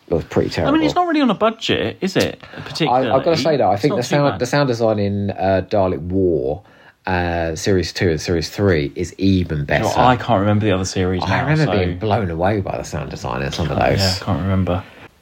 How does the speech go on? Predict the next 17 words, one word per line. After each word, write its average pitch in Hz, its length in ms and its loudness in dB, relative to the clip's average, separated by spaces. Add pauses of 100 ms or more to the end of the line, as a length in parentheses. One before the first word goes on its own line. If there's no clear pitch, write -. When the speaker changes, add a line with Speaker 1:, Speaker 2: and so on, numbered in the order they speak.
(200)
Speaker 1:
I, 139 200 2
do - 260 0
you - 20 -
know 101 80 2
what 82 120 0
I 90 100 0
called 92 320 -2
the, 87 480 0
uh, 82 540 0
Susan 90 360 -4
Mendez 78 440 -2
being 85 220 0
trapped - 260 -2
in 90 60 0
that 80 120 0
impossible - 400 -2
situation? 87 580 -2